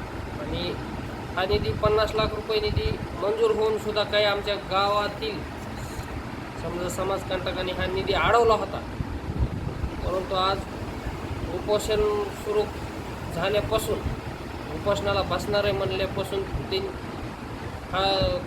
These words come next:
कामाला, म्हणजे, शा-, प्रशासनानं हालचाल सुरू केली थोडीफार,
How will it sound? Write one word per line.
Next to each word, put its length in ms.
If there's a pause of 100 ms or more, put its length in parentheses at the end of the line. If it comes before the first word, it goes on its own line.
कामाला, 500
म्हणजे, 360
शा-, 80
प्रशासनानं 720
हालचाल 380
सुरू 300
केली 460
थोडीफार, 300